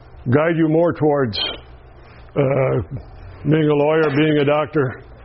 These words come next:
<coughs> being a priest, and the business part of it was not really that, paid th-, that much attention to. So the Christian Brothers started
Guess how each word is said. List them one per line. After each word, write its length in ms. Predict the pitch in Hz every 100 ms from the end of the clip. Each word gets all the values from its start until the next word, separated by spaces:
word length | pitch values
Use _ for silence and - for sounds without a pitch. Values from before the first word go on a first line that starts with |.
| -
<coughs> 1040 | - - - - - - - - - -
being 160 | 113 143
a 140 | 143
priest, 400 | - 160 175 - - - - - - - - - -
and 160 | 147
the 60 | 135
business 320 | 180 165 -
part 200 | - 160
of 120 | 156 147
it 40 |
was 120 | 120 147
not 160 | 160
really 260 | 165 143 127
that, 220 | 131 131 - - - -
paid 160 | 147 143 135
th-, 160 | 156 -
that 160 | 165
much 160 | 185 143
attention 420 | 151 170 190 165
to. 140 | - 127 - - - - - - - - - -
So 240 | - - 180 180
the 280 | 160 156 143
Christian 380 | - 262 - 175
Brothers 420 | 160 151 170 226 - -
started 380 | 170 147 139